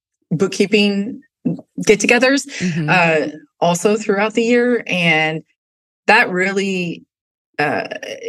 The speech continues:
Speaker 1: helps me learn a lot more about, like,
Speaker 2: Mm-hmm.
Speaker 1: what softwares are out there, what are other people doing, how are they helping their clients, what are some new things that we need to to do with our business.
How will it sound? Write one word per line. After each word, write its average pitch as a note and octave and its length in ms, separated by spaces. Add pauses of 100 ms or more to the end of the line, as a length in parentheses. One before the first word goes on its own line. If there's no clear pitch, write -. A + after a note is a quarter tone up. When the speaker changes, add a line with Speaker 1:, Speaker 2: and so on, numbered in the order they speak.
(440)
Speaker 1:
helps G3 360
me F3+ 160
learn D#3 260
a D3+ 40
lot C3+ 340
more D#3+ 240
about, D#3+ 220
like, E3 140
Speaker 2:
Mm-hmm. D#3+ 100
Speaker 1:
what D#3+ 140
softwares F3 420
are C#3 80
out C#3+ 140
there, C3+ 200
what F3 200
are G#3 160
other A#3+ 180
people E3+ 320
doing, C#3 520
how F3 280
are A3 80
they A3 160
helping G#3+ 300
their D3+ 140
clients, C#3 440
what E3+ 140
are F#3+ 60
some G#3 200
new F#3+ 140
things F3 220
that - 120
we D#3 140
need D#3 240
to D3 440 (540)
to F3 140
do E3+ 300
with D#3+ 140
our D#3 160
business. C#3 440